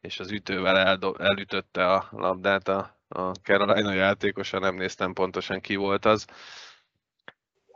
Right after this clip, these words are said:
Itt, ö, limbo hintózni fognak a következő videóban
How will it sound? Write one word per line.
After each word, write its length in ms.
Itt, 300
ö, 280
limbo 400
hintózni 540
fognak 580
a 300
következő 640
videóban 680